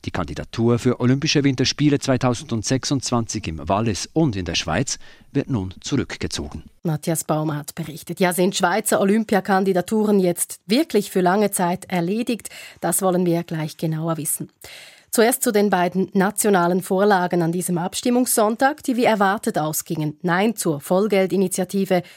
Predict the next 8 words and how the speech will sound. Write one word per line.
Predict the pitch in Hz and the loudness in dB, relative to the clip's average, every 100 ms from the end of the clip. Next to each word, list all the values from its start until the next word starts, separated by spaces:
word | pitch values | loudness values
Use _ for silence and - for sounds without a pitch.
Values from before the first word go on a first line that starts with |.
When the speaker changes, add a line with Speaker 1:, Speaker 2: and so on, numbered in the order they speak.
| _ | _
Speaker 2:
und | - 208 | -2 2
Ja | 196 165 165 | 2 2 -2
zum | - 190 | -2 -2
Geldspielgesetz. | 165 156 - - 160 160 160 135 - - - - 214 | -2 -4 -6 -6 -6 -6 -8 -8 -6 -8 -8 -4 0
Yvonne | 220 | 2
Lambricker | 214 214 202 170 147 | 2 2 -2 -6 -8
fasst | - 160 - | -10 -10 -8
zusammen. | - 151 156 | -6 -4 -6